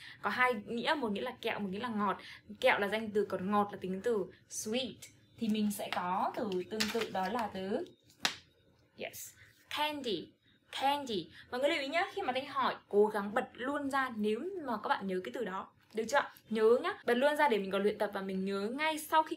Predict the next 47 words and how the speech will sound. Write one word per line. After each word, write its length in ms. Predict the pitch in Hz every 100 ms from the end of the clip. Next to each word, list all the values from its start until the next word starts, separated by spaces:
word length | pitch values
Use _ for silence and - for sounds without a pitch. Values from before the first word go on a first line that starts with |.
| -
kết 120 | 370
thúc 120 | 339 285
video 200 | 254 254
clip 300 | - 302 254
này 120 | 196
luôn. 220 | 208 247 - _ _ _
Đừng 240 | 233 214 202
có 80 |
để 120 | 202 208
ngày 160 | 190
hôm 160 | 214 220
sau, 280 | 240 226 214
bởi 100 | 185
vì 140 | 185 - -
khi 120 | -
các 120 | - -
bạn 120 | 196
bảo, 100 | 196
"Ôi, 120 | 214
hôm 160 | 214 247
sau 140 | 254
mình 140 | 226 190
xem 160 | 254
lại, 180 | 254 202
hôm 160 | 220 247
sau 120 | 262
mình 100 | 214
học 160 | 214 208
lại", 200 | - - _ _
không 240 | - 269 262
bao 100 | 240
giờ 80 | 214
các 100 | 247
bạn 100 | 240
xem 120 | 240
lại 180 | 233 226
đâu 240 | 247 240 _ _
nhá. 200 | 226 311 359 _ -
Ok, 160 | 202 285 262 - - _ -
tiếp 120 | 339 349
theo, 320 | 381 370 240 - _
từ 100 | 233
này 140 | 240 233
là 100 | 226
từ 240 | 233 233 - _ _
maze. 600 | 208 247 277 214 180 165 - _ _ _ - _ _
Maze. 720 | 208 220 254 269 202 175 165